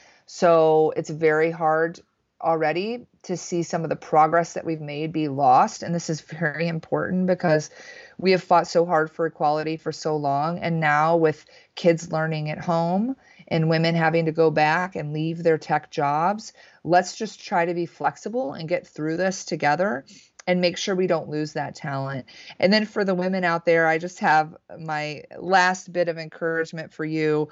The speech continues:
Let's make your glass ceiling your floor. Uh, you know, be fearless in the pursuit that sets your soul on fire in your career and your life.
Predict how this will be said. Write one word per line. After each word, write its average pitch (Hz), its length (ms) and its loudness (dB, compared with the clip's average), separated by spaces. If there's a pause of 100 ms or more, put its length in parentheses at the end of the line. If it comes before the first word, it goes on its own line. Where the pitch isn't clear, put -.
(320)
Let's 196 240 0
make 185 340 0
your 180 160 -2 (160)
glass 165 420 0
ceiling 175 720 -10 (200)
your 160 520 2
floor. 139 760 -4 (480)
Uh, - 60 -8
you 156 120 -8
know, 147 160 -2
be 185 240 2
fearless 180 800 4 (340)
in 180 140 -4
the 170 60 -2
pursuit 175 560 -6
that 160 140 0
sets - 460 -2
your 147 100 -4
soul 151 440 -2
on 147 260 -6
fire 185 760 2 (280)
in 165 100 -10
your 160 140 -4
career 170 640 2 (220)
and 170 180 -6
your 165 120 2
life. 151 440 2